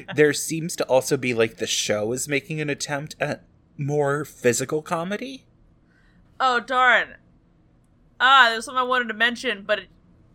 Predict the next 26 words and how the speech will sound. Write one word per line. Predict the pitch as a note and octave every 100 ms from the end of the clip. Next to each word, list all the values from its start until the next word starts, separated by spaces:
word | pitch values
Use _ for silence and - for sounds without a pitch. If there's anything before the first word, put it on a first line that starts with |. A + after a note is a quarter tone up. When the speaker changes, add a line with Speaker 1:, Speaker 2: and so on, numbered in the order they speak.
| -
Speaker 2:
you | A3+
didn't, | G#3+ B3+ A#3 G3+ -
'cause | G#3+ G#3 F#3 -
it | G#3 F#3+
didn't. | A3+ G#3+ E3
<laughs> | -
Speaker 1:
Do | - - _ _ _ _ _
you | A#2
remember | G#2+ A2 A2+
what | A2
it |
was? | A2 A2+ - _ _ _ _ _ _ _
Speaker 2:
While | - G#3+ G#3+ G3+
Aisha | G#3 G#3 - G#3
was | F#3
trying | A3 G3 F#3
to |
get | F3+ F#3+ -
the, | F3+
uh, | F#3 E3+
Pixies | G3+ G#3+ - G3
out, | E3 F3 G#3+ _ _ _
she | - C4
says, | A#3 A#3+ A#3
"Stand | - - G3+ G#3 A3
back," | G3 F#3 A3 -